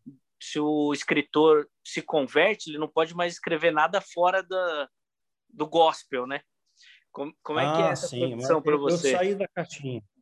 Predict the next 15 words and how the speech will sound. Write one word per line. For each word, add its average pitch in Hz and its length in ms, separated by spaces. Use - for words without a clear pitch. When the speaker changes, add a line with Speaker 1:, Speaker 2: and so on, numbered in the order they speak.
Speaker 1:
Legal. 123 380
Speaker 2:
É, 117 100
eu 135 60
saí 151 260
da 156 120
caixinha. 107 580
Eu 131 180
tenho 156 300
quatro 185 360
livros, 131 680
assim, 120 540
de 123 80
estudos, 147 680
né, 107 180
teológicos. 123 840